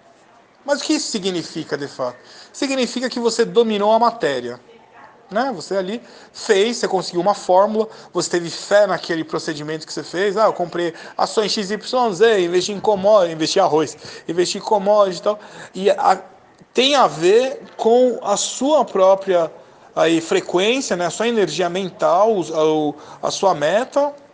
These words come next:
as suas fórmulas, óbvio, que a fórmula vai validar o que você tá fazendo, e você dominou aquilo. Enquanto você tá navegando sem a, sem o domínio, você ganha, perde, ganha, perde,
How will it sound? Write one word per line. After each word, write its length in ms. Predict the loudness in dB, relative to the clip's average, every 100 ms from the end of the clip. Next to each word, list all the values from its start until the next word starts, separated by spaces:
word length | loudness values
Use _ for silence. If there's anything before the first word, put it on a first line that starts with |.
| _ -8
as 120 | -8
suas 220 | -4 -6
fórmulas, 540 | -4 2 2 2 -2 0
óbvio, 300 | 0 0 -2
que 100 | -4
a 40 |
fórmula 400 | -2 0 0 0
vai 180 | 0 -2
validar 540 | 2 2 0 -2 -4 -4 -10 -20
o 40 | -10
que 80 |
você 80 | -6
tá 120 | -4
fazendo, 540 | 0 0 0 -2 -4 -8 -16 _ _ _ _ _ _ _ _ _
e 80 | -6
você 220 | -4 -2
dominou 460 | 0 0 0 0 0
aquilo. 460 | -2 -10 -12 -12 -20 _ -20 -20 -18 -10
Enquanto 280 | -4 -4
você 80 | -2
tá 140 | -2 0
navegando 720 | 0 -2 -2 -4 -6 -10 -18 -20 _ _
sem 480 | -12 -2 0 0 -2
a, 120 | -4 -6
sem 160 | -4 -2
o 40 |
domínio, 480 | -2 -2 -2 -4 -8 -16 _
você 180 | -4 -2
ganha, 320 | 0 0 0
perde, 500 | 0 2 2 2 -4
ganha, 360 | -4 0 0 -2
perde, 520 | 0 2 2 0